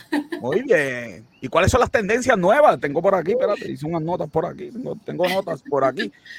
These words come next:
Speaker 2: De, de tres tipos de modas nos van a hablar hoy. Así que
Speaker 1: Hay
Speaker 2: cuéntame,
Speaker 1: tendencias,
Speaker 2: Angélica.
Speaker 1: hay tendencias. Me gustan estas tendencias, se alinean muy bien con toda esta visión que yo vengo, este, promoviendo hace un tiempo.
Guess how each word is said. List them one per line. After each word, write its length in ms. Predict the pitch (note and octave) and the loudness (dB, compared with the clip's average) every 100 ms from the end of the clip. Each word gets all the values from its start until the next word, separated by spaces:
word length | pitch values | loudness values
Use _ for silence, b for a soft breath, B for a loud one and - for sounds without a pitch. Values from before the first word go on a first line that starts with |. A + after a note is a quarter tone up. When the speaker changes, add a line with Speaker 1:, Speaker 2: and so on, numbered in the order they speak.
| B B _ | B B _
Speaker 2:
De, 140 | - A#2+ | -4 -2
de 180 | C#3 | -2
tres 220 | B2+ E3 - | -4 -6 -6
tipos 320 | A#3+ B3 A#3+ | -6 -4 -4
de 100 | A#3+ | -2
modas 280 | G3+ C4+ A#3+ | -2 0 0
nos 160 | D#3+ C#3 | 0 -4
van 140 | D#3 | 0
a 60 | F3 | 2
hablar 260 | F3+ D#3+ | 4 4
hoy. 240 | G3+ D3+ A#2 | 2 0 -4
Así 320 | - - B2+ | -12 -16 -6
que 140 | G#3+ E3 | 0 0
Speaker 1:
Hay 240 | C3 A2 G#2 | 0 -4 -4
Speaker 2:
cuéntame, 380 | F3+ A#3 G3+ | -4 -2 -2
Speaker 1:
tendencias, 100 | D3+ | -4
Speaker 2:
Angélica. 380 | C3+ G#3+ G#3 E3 | -4 -4 -4 -6
Speaker 1:
hay 160 | - A3 | -6 -12
tendencias. 640 | A3 G#3 G#3+ A#3 A3 G3+ | -12 -14 -12 -10 -10 -10
Me 120 | G3 | -12
gustan 320 | G3 G#3 A#3 B3 | -14 -10 -6 -6
estas 220 | B3+ C4 | -8 -10
tendencias, 640 | C4+ C4 G#3 G#3 A#3 G#3+ | -8 -8 -8 -8 -8 -8
se 80 | - | -6
alinean 380 | G3 G3 G3 A3 | -8 -8 -10 -12
muy 220 | A3+ A3 | -8 -10
bien 260 | G#3 G3 G3 G3 | -8 -12 -12 -18
con 140 | F#3+ | -16
toda 200 | F#3 F3+ | -10 -10
esta 200 | F#3 G#3 | -10 -8
visión 560 | G3 - G3 F#3 F3+ F3 | -8 -8 -8 -10 -10 -10
que 180 | F#3 | -8
yo 160 | F3 E3+ | -6 -8
vengo, 640 | E3+ F3 F3+ F#3 F3 E3+ | -8 -10 -8 -6 -4 -4
este, 400 | F3 F3 - F3+ | -6 -8 -8 -8
promoviendo 560 | - F3+ F3 F3+ F3 G3 | -8 -14 -8 -6 -4 -6
hace 160 | G3 | -8
un 120 | G3 F3+ | -12 -6
tiempo. 720 | G3 A3 C4 C4 B3 B3 | -2 0 -2 0 2 2